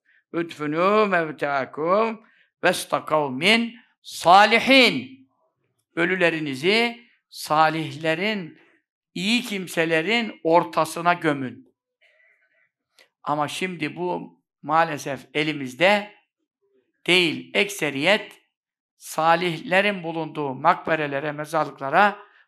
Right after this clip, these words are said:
onların da ekserisi zaten eski mezarlıklar.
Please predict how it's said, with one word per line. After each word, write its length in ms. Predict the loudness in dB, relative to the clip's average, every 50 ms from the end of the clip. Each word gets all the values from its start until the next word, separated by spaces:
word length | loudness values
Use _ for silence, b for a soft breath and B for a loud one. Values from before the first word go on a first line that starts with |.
| B
onların 340 | _ -8 0 0 0 0 0
da 60 | -2
ekserisi 520 | -6 -6 -6 -6 -8 -6 -6 -6 -8 -8 -6
zaten 300 | -4 -4 -4 -4 -6 -4
eski 300 | -4 -6 -6 -8 -10 -4
mezarlıklar. 720 | -4 -4 -4 -2 -6 -6 -8 -10 -14 -4 2 2 2 2